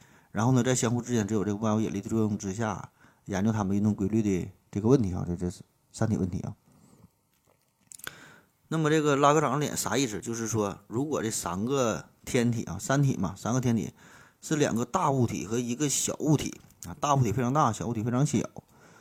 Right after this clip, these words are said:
那么这个小物体在两个大物体的引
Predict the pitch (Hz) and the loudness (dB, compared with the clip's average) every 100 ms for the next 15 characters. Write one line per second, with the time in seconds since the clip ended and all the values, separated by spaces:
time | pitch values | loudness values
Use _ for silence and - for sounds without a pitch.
0 | - _ _ _ - 165 175 165 147 - | -20 _ _ _ -2 2 4 4 4 2
1 | 107 78 196 151 98 135 131 87 85 110 | 0 0 0 0 0 0 0 0 -2 -2
2 | - 175 131 120 117 - - - 98 95 | 0 4 4 4 0 -4 -8 -6 -4 -4